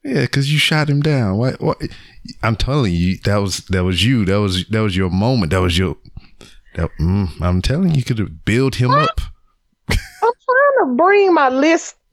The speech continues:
Speaker 2: down
Speaker 1: <laughs>
Speaker 2: a little bit. You know, I, I refuse to date a man whose breasts are bigger than mine.
Speaker 1: Ah, yes.
Speaker 2: I not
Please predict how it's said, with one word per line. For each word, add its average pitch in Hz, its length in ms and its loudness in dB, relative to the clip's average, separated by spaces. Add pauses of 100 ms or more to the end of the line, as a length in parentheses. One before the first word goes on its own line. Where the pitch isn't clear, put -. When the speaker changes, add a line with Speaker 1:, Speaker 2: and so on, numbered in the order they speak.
(120)
Speaker 2:
down 240 580 2 (240)
Speaker 1:
<laughs> - 240 -12
Speaker 2:
a 220 60 0
little 240 260 4
bit. 254 460 2 (300)
You 254 160 2
know, 214 760 4
I, 196 840 2 (420)
I 254 200 4
refuse 285 1400 2
to 196 240 0
date 208 500 -2 (260)
a 190 140 2
man 180 640 2 (180)
whose 196 280 0
breasts 170 480 2
are 220 100 0
bigger 254 300 -2
than 311 180 2
mine. 359 400 0 (120)
Speaker 1:
Ah, 135 220 0
yes. 85 600 0
Speaker 2:
I 285 340 4 (500)
not 233 720 2